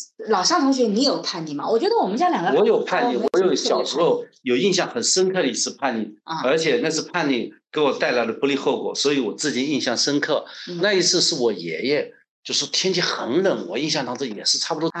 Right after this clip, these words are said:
Speaker 2: 这个时候，
Speaker 1: 啊。
Speaker 2: 四五月份的时候，
Speaker 1: 嗯。
Speaker 2: 什么倒春寒那个状态，
Speaker 1: 嗯。
Speaker 2: 你知道吗？
Speaker 1: 嗯。
Speaker 2: 结果爷爷呢，回到家里在那加衣服，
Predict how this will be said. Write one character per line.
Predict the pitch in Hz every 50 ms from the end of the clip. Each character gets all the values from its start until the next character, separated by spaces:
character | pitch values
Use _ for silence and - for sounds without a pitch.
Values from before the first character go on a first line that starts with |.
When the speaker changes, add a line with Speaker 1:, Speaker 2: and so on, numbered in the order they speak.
| 165 -
Speaker 2:
这 | 240
个 | 226 175
时 | 147 - - 165
候， | - 208
Speaker 1:
啊。 | 196
Speaker 2:
四 | - - 185
五 | 156 117 104
月 | 120 123
份 | 113 - 143 135
的 | 135 123
时 | - - -
候， | 98 95 90 - _
Speaker 1:
嗯。 | _ _ _ _ _
Speaker 2:
什 | - - 117
么 | 113 113 110 - - - - - - -
倒 | - 202 143 123
春 | - - 202 196 -
寒 | - - - 156 196 240 - - - -
那 | 190 156
个 | 147 123 113 -
状 | - 165 131 113
态， | 98 104 107
Speaker 1:
嗯。 | 98
Speaker 2:
你 |
知 | 95 95
道 | 90
吗？ | 175 - 170 - _ _ - -
Speaker 1:
嗯。 | 190 170 156 139
Speaker 2:
结 | - 170
果 | 180 180 165
爷 | 131 123 139 170
爷 | 190 175
呢， | 143 127 117 113 - - - _
回 | - - 123
到 | 131 156 -
家 | - 147 143 147
里 | 135 117
在 | - 139 127
那 | 120 123 117 113 107 101 92 87 87 - _ _ _ _ _ _ -
加 | - 123 131
衣 | 123 120 120
服， | 117 - - - -